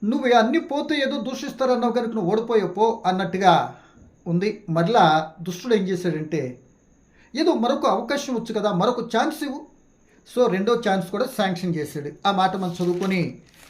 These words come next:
వివరణలోనికి వెళ్ళటానికైతే ప్రయత్నించాం. రెండో అధ్యాయం ఐదో వచనం. "ఇంకొకసారి నీవు చెయ్యి చాపి అతని ఎముకలను,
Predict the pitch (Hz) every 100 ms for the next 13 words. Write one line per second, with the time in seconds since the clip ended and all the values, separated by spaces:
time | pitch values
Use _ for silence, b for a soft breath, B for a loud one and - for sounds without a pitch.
0 | - 165 220 262 233 214 196 180 190 196
1 | - 175 170 160 131 - 214 240 208 247
2 | 220 190 190 170 131 - - - - -
3 | - - - - - - b b b b
4 | b 180 269 - 294 262 233 277 285 254
5 | 254 - 185 196 202 165 156 165 160 170
6 | - _ _ _ _ _ b b b b
7 | _ 220 240 220 254 294 285 285 285 285
8 | 277